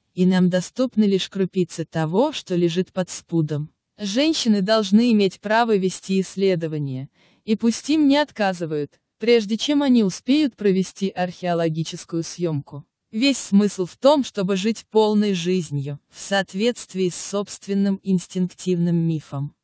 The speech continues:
Девятнадцать. Числа обладают большой силой.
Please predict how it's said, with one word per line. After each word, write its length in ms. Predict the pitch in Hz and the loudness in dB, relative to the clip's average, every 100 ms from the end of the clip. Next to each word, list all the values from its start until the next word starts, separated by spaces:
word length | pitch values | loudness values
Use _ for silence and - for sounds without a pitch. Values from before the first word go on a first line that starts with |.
| _ _ | _ _
Девятнадцать. 1040 | 220 262 320 302 254 233 - 180 - - _ _ _ | 0 2 2 0 0 0 -2 -6 -10 -14 _ _ _
Числа 500 | - 415 440 359 285 | -2 0 0 2 2
обладают 520 | 208 214 208 233 233 | 2 2 2 0 0
большой 520 | 190 214 214 - 277 262 | 2 2 2 -4 -4 -4
силой. 500 | - 220 175 160 | -4 -2 -2 -4